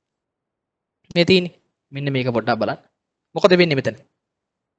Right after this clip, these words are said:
මෙතන මොකද වෙන්නේ? ආ, එහෙනම් මම නෑන්ඩ් ගේට් එකක් කරගෙන මොනවද කරන්න ඕන? නෑන්ඩ් ගේට් එකක්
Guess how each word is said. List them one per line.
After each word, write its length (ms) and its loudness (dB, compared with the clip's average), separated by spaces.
මෙතන 220 -2
මොකද 220 0
වෙන්නේ? 260 -4
ආ, 180 0
එහෙනම් 260 2
මම 160 2
නෑන්ඩ් 320 0
ගේට් 240 2
එකක් 140 2
කරගෙන 300 0
මොනවද 220 -2
කරන්න 220 0
ඕන? 160 -2
නෑන්ඩ් 360 0
ගේට් 300 4
එකක් 240 2